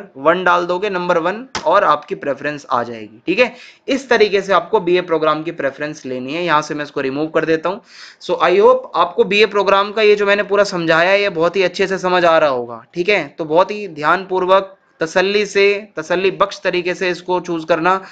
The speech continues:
क्योंकि बहुत सारे ऑप्शंस है भाई। यहाँ पे भंडार है, दो सौ प्लस तो सिर्फ कॉम्बिनेशन है, सभी की मेरिट अलग अलग होगी। So जिसके लो स्कोर हैं वो भी यहाँ पे फंस जाएगा, ठीक है। So I hope आपको मेरी ये वीडियो हेल्पफुल लगी होगी।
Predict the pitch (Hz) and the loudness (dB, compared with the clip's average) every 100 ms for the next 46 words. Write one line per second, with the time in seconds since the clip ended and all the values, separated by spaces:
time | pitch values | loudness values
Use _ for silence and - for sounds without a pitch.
0 | - _ 170 180 202 156 165 185 - 190 | -20 _ -4 -2 -4 2 4 4 2 0
1 | 185 185 160 - 131 123 127 120 113 135 | 2 2 -2 -8 -10 -8 -8 -8 -12 -16
2 | 147 151 165 190 156 151 170 175 190 175 | -2 0 0 0 -2 2 4 4 2 0
3 | 180 180 185 180 175 196 185 180 - 185 | -4 -6 -4 -4 -2 -4 -2 -6 2 2
4 | 185 185 170 165 170 165 165 170 170 165 | 2 -2 -2 -2 -2 -2 -4 -4 -2 0
5 | 175 180 170 160 156 135 131 123 - - | 2 2 2 2 0 -2 -6 -10 -16 -20
6 | - - 180 180 180 202 180 208 196 196 | -8 -4 -2 -2 -2 0 2 0 0 -2
7 | 196 208 196 196 202 214 190 185 165 147 | 0 0 0 0 2 2 2 0 -6 -6
8 | 135 131 120 113 _ _ _ _ 170 226 | -2 -4 -4 -10 _ _ _ _ -2 0
9 | 196 - - - - - 180 180 175 165 | -2 -8 -20 -20 -20 -2 2 2 2 2
10 | 180 220 202 196 214 202 208 214 196 185 | 4 4 4 0 0 -2 0 2 2 2
11 | 202 190 170 175 196 190 180 196 185 185 | 2 2 0 0 0 2 2 2 0 -2